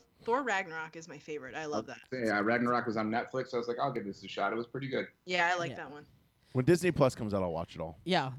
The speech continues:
Speaker 3: Disney Plus comes out
Speaker 1: Yeah.
Speaker 3: next, next
Speaker 2: There you
Speaker 3: week,
Speaker 2: go.
Speaker 3: so you're gonna be able to watch all of it. All right,
Speaker 2: Yeah.
Speaker 3: so, uh, Joey, you're here to talk Ninja Turtles, but I know originally, uh, you and I were going back and forth on Instagram, and kind of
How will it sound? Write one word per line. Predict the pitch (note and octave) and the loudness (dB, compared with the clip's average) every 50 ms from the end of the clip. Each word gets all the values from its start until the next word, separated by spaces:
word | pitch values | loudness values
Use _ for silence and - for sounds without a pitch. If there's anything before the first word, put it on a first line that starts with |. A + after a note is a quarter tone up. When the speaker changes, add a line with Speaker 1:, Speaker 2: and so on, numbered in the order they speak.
| D#3 | -6
Speaker 3:
Disney | - F3+ F#3+ G3+ G#3 F#3+ | -2 -2 0 0 0 0
Plus | E3 F#3 F3 E3 | 0 0 0 0
comes | - D#3+ D#3 D3 | 0 -2 0 2
out | D#3+ D3 - C4+ | 2 2 2 2
Speaker 1:
Yeah. | - | 0
Speaker 3:
next, | - - - - - - | 0 -2 -4 -10 -10 -8
next | C#3+ C#3 C#3 - - | -8 -8 -8 -6 -2
Speaker 2:
There | - F#3 | 0 2
you | G3+ | 4
Speaker 3:
week, | - F#2+ | 4 4
Speaker 2:
go. | G2 | 2
Speaker 3:
so | C3 | 0
you're | C3 C3+ C3 C3+ C3 | 0 -2 -4 -4 -6
gonna | B2+ A#2 A#2+ | -6 -8 -8
be | A#2+ B2 A#2+ | -6 -6 -6
able | A#2+ A#2+ A#2+ | -6 -6 -6
to | A#2 | -8
watch | A#2 A2+ A2 G#2 - - - | -8 -8 -8 -8 -10 -10 -8
all | A2 G#2 | -8 -8
of | G2 - | -8 -8
it. | F2 - - _ - - - - - - | -10 -12 -14 _ -20 -20 -20 -20 -16 -2
All | - D3 D3+ | 2 4 6
right, | D#3 D#3 D#3 C3+ G2+ | 6 6 4 4 0
Speaker 2:
Yeah. | F2+ - | -4 -6
Speaker 3:
so, | - - G3+ F#3 F3+ F3+ | 0 4 6 8 8 8
uh, | - F3+ F3+ E3+ D#3 | 6 6 4 4 2
Joey, | D#3+ D#3+ C#3+ F#3+ F#3 G3 G#3 G#3 | 0 0 4 6 6 8 6 4
you're | F#3+ D#3 E3 E3 D#3+ | 4 4 4 4 4
here | D#3 - - - G3+ G3+ G#3+ A3 A3 | 4 0 -4 0 2 4 4 4 2
to | - - | 0 -2
talk | F3 - G3+ E3+ E3 E3+ - - | 0 2 4 4 4 4 2 -2
Ninja | - E3+ E3+ D#3+ D#3 D3 | 0 0 0 2 0 -2
Turtles, | - - E3 D3+ D3+ C#3 C#3 C3+ - | 0 0 0 2 2 0 0 -2 -4
but | - D3+ D3 C#3+ - - | -2 0 0 0 0 0
I | D3 D#3 | -2 0
know | D3+ D#3+ D#3+ D#3 D3+ D3 A#2+ | 2 2 4 4 4 2 2
originally, | C#3 D3 D3 D#3 E3+ E3+ D#3+ E3+ E3+ D#3+ D#3 D3+ D3+ D3+ C#3+ C3+ B2 - - _ _ - - - - _ | 2 2 2 2 2 0 0 0 -2 0 0 0 0 0 0 -2 -2 -4 -8 _ _ -20 -20 -20 -20 _
uh, | - C3+ D3 C#3 B2+ | -2 0 2 2 2
you | B2+ E3+ E3+ E3 | 4 4 4 4
and | D#3+ D#3 | 6 4
I | D#3 D3+ | 4 4
were | D3 D3+ | 4 2
going | C#3 D3+ D3+ D3 | 2 2 0 2
back | D3+ D3 D3 - - | 2 0 0 0 -2
and | C#3 C3+ | -4 -4
forth | - D3+ D3 D3 - | 0 0 0 2 2
on | C#3+ C#3 - | 0 -2 0
Instagram, | - D3 C#3+ - - C3+ D3 C#3+ C#3+ C#3+ C#3+ | -2 -4 -4 -4 -4 -4 -2 0 0 2 0
and | C#3 C3 B2+ | 0 -2 -4
kind | - - D3+ D3+ D3 | -6 -4 -2 0 0
of | C#3+ C#3+ C#3+ | 0 -2 -4